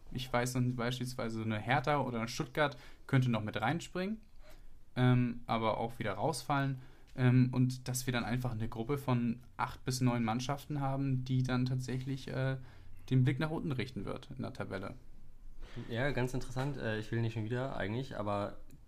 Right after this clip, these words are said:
Speaker 2: am Wochenende wurde das
Speaker 1: <laughs>
Speaker 2: einmal gesagt, Pascal. Ja, ich, ich bin gleich, äh, lass dich gleich an, an Speck. Äh, am Wochenende haben sie bei, äh, bei Sky gesagt, und das ist ja auch so, äh, acht, äh, sieben der acht, äh, obersten Mannschaften,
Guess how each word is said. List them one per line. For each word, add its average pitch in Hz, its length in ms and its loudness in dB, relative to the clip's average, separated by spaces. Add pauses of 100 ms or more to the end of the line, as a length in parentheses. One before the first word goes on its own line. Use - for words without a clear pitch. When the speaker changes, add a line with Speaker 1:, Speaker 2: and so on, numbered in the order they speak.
(140)
Speaker 2:
am 104 160 0
Wochenende 127 500 2 (280)
wurde 117 140 6
das 104 120 8
Speaker 1:
<laughs> - 0 -
Speaker 2:
einmal 107 220 0
gesagt, 107 400 0
Pascal. 120 240 0
Ja, 127 120 6
ich, 120 180 -2
ich 113 320 -4
bin 139 200 2
gleich, 131 280 0
äh, 113 280 0
lass 117 220 -2
dich - 100 -4
gleich 110 180 0 (280)
an, 98 140 -2 (480)
an 92 100 -2
Speck. - 380 -2 (460)
Äh, 117 220 8
am 110 220 2
Wochenende 151 380 6
haben 131 180 2
sie 131 100 0
bei, 120 260 4
äh, 107 260 -2
bei 113 100 0
Sky 113 240 0
gesagt, 135 360 -2
und 101 100 -4
das - 100 -10
ist 110 160 -8
ja 139 120 -2
auch 123 120 -4
so, 135 320 -4 (560)
äh, 104 280 0 (140)
acht, - 300 2 (220)
äh, 104 180 2
sieben 170 300 4
der - 180 4
acht, - 440 -4
äh, 113 260 2
obersten 143 460 0
Mannschaften, 120 680 -2